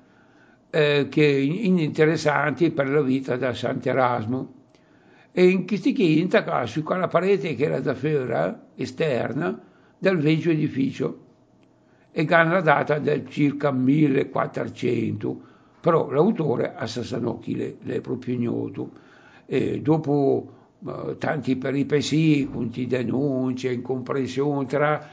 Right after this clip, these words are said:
la congregazione e la soprintendenza, infine strapà, cioè tira via dal muro, su incarico del comune, dai fratelli Annoni da Milano.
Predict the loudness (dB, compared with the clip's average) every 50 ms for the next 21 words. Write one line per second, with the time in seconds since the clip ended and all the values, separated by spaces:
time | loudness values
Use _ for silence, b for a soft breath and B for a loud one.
0 | B B B -2 0 0 0 0 -2 -4 -4 -2 -2 -2 -2 -2 -2 -2 -2 -2
1 | -2 0 0 0 0 0 0 0 0 0 0 -2 -2 -4 -4 -4 -2 -2 -2 -2
2 | -2 -2 -4 -2 -2 -4 -6 -6 -6 -6 -4 -4 -4 -2 2 4 4 4 4 0
3 | 0 0 0 0 0 -4 -8 -14 -20 _ b b b b b b b b b b
4 | b b b b 2 2 4 4 4 4 4 4 4 2 -2 -4 0 2 2 4
5 | 4 4 4 4 6 6 6 6 4 0 -4 -8 -16 _ _ _ _ _ _ _
6 | _ -10 -8 -6 -6 -6 -8 -12 -16 -16 -16 -18 -18 -20 -20 _ _ _ -6 -4
7 | -2 -2 0 0 2 4 4 4 4 4 4 4 4 4 4 4 4 4 2 0
8 | -2 B B B B B B B B B -6 0 0 2 2 0 -2 -6 -12 -18
9 | -16 -6 -2 0 0 2 2 2 2 4 2 2 0 0 -2 2 4 4 2 2
10 | 0 0 2 2 4 4 2 2 0 -4 -6 -12 -18 _ _ _ _ -4 0 0
11 | 0 0 0 0 0 0 2 2 4 4 4 4 2 0 -2 -6 -8 -12 -18 _
12 | _ _ _ _ 0 2 2 4 6 6 8 8 8 6 6 2 0 -2 -2 -2
13 | 0 2 2 2 2 2 2 0 -2 -4 -6 -8